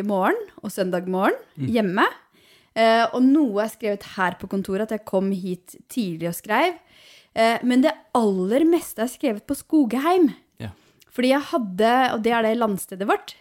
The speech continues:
Speaker 1: veldig fint. Ehm, der hadde jeg noen sånne skriveøkter som gikk over flere dager, og det var sånn som redaktøren min sa etter at jeg hadde vært der, «Oi, nå hadde det skjedd mye her!»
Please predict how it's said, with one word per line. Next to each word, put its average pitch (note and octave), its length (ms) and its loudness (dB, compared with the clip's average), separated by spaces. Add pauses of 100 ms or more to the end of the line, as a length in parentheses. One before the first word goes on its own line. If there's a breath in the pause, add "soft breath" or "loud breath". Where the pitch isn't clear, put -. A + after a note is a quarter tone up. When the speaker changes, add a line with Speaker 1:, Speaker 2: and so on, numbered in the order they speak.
(120)
Speaker 1:
veldig G3 480 -2
fint. C#4+ 460 -2 (460 soft breath)
Ehm, A#3 580 0 (380 soft breath)
der A#3 440 4
hadde A3 380 -4
jeg G3+ 160 2
noen G#3 480 2
sånne G3 240 -2
skriveøkter F3+ 560 -6
som G#3+ 100 -8
gikk F#3+ 220 -8
over F#3+ 120 -6
flere F#3 300 -4
dager, G3 460 -2 (180)
og A3+ 120 -4
det G#3+ 100 2
var A3 100 0
sånn F#3+ 180 -4
som F#3+ 200 -8
redaktøren F#3+ 640 -4
min F3+ 300 -4
sa G3 300 0
etter - 260 -10
at E3+ 40 -10
jeg F3+ 60 -6
hadde F3 160 -4
vært - 80 -14
der, A#3 240 -4
«Oi, D#4+ 200 2
nå B3+ 200 2
hadde F4 160 0
det F4+ 80 -4
skjedd G#4 160 2
mye G#3 240 4
her!» A#3 240 4